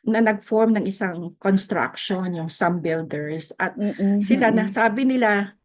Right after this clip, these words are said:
Speaker 1: nadidrain daw sila spiritually. Naisip daw nila ako, "Ipag-fast
Speaker 2: Hmm.
Speaker 1: nga natin yan si Raquel na sumama sa atin." <laughs> Kaya sabi ko, "Kayo pala ang dahilan." Ba't ako, sabi ko nga,
Speaker 2: <laughs>
Speaker 1: ganito, napa-resign ako.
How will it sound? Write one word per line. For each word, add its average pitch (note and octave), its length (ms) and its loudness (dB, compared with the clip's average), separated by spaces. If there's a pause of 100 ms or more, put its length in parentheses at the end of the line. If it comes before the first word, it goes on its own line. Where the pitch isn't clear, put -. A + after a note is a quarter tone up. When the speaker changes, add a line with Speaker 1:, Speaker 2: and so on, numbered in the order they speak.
(100)
Speaker 1:
nadidrain A#3 560 0
daw G#3 160 -2
sila G#3+ 320 -6
spiritually. F3+ 800 -8 (400)
Naisip C4 400 -2
daw B3 160 4
nila A3+ 400 4
ako, F#3 320 -4 (240)
"Ipag-fast B3+ 560 4
Speaker 2:
Hmm. C#4+ 80 2
Speaker 1:
nga D#4 80 4
natin B3 320 2
yan B3 80 2
si B3+ 160 0
Raquel A3+ 400 0
na F#3 240 -2 (160)
sumama D4 560 0
sa A#3+ 240 2
atin." A#3+ 400 2 (320)
<laughs> - 960 -2
Kaya C#5 160 -2
sabi - 320 4
ko, - 80 0 (240)
"Kayo B4+ 320 -2
pala F4 240 0
ang F#4 80 -4
dahilan." C#4+ 400 -2
Ba't E4 240 2
ako, D#4+ 160 0 (400)
sabi B3 400 2
ko C4 160 -2
nga, G#3+ 240 4
Speaker 2:
<laughs> - 0 -
Speaker 1:
ganito, C#4+ 400 -2
napa-resign C4 880 -2
ako. A#3 560 -6